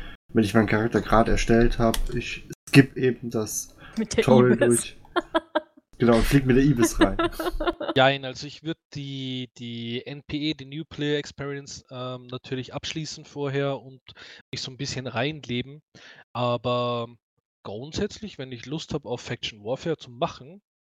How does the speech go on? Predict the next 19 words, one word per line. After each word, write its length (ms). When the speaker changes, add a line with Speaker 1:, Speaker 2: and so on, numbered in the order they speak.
Speaker 3:
äh, 360
kann 160
ich 100
das 260
mit 180
Standard 420
T 140
eins 280
Fregatte 560
genauso 460
gut 340
wie 120
mit 200
einem 180
T 140
eins 220
Destroyer 800
oder 160
mit 160